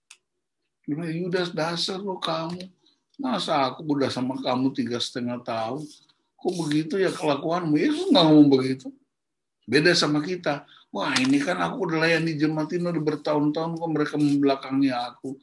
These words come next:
Gimana sih?" Nah, itu dia. Ubah itu cara pandangnya. Kalau kita mau jadi hamba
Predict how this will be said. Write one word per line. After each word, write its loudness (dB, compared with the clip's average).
Gimana 2
sih?" -8
Nah, -2
itu -12
dia. -10
Ubah 0
itu -16
cara 0
pandangnya. -2
Kalau 2
kita 0
mau 2
jadi 2
hamba 4